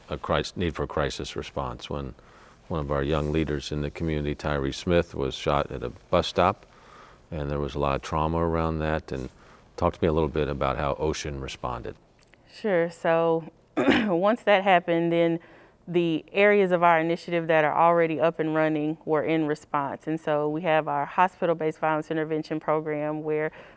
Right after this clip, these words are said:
Speaker 2: we had outreach workers deployed to the hospital who were just in the emergency room to, again, you never know if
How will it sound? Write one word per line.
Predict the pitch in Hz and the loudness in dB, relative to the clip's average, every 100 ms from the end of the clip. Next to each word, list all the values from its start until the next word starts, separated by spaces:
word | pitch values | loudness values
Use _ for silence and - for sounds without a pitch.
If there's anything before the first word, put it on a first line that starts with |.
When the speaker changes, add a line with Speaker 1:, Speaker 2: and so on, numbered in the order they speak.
| - | -6
Speaker 2:
we | 175 | 2
had | 165 | 2
outreach | 156 165 170 170 | 4 2 2 -2
workers | 165 160 170 | -2 -2 -4
deployed | 175 156 170 165 160 | -8 -4 0 0 0
to | |
the | 156 | -6
hospital | 151 190 190 - 185 175 170 170 175 | 2 2 2 -2 0 2 2 2 -2
who | 170 | -2
were | 165 160 | 0 0
just | 165 160 | -2 -4
in | 170 | -2
the | 160 156 | 0 0
emergency | 160 175 170 170 175 | 2 0 -2 -8 -6
room | 165 165 165 165 | -2 -2 -2 -4
to, | 165 143 | -6 -6
again, | 156 170 160 151 175 | -4 -2 -2 -2 -4
you | 160 | -4
never | 165 156 156 | -2 -2 0
know | 160 156 160 - - | 2 2 0 -4 -4
if | 156 - | -4 -6